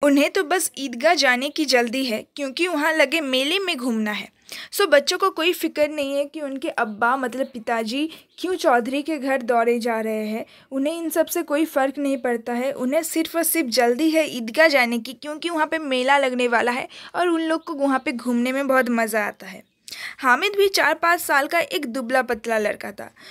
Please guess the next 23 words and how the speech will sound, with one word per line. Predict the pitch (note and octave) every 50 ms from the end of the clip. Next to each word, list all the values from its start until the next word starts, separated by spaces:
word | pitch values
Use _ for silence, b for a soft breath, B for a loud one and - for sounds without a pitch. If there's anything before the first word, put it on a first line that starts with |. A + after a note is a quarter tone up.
| B B _
So, | - F#4+
इस | F#4+ G#4 G4 -
कहानी | - F4 D4+ D#4 D4+ D#4+ E4+
का | E4+ F4+ F4
मेन | E4 D#4 D4+ D#4 D#4+
कैरेक्टर | D#4+ - D#4+ C#4+ C#4 C#4+ C#4+ _ - D#4 D#4+
है | D#4+ D#4+
हामिद, | D4+ - - A#3+ A#3 A#3 A#3+ A#3 C#4+ D#4+ - b b b b b C4
जो | A#3 D#4 E4+
कि | E4+ - F#4+ F#4 - - _ _ _ _ _ _ _ -
चार | F4 E4 F4 F4+
पाँच | - E4 E4 E4+ E4
साल | E4+ D4 C#4+ C#4
का | D4+ D4
लड़का | C#4+ B3+ A#3 A#3 A#3 B3+ B3+
था | B3+ - A#3+ D#4+ G4 B B B B B B B B -
और | - F4 F4
वो | E4 F#4
एक | F#4 F#4+ D#4+ D4
दुबला | A#3 G#3+ C4+ A#3+ A3+ C#4 D4+ D#4+
पतला | - C4+ A#3 A#3+ A#3+ A3+
लड़का | A3+ A3 G#3 G#3 G#3+ - G3+ -
था। | - - G3+ G#3+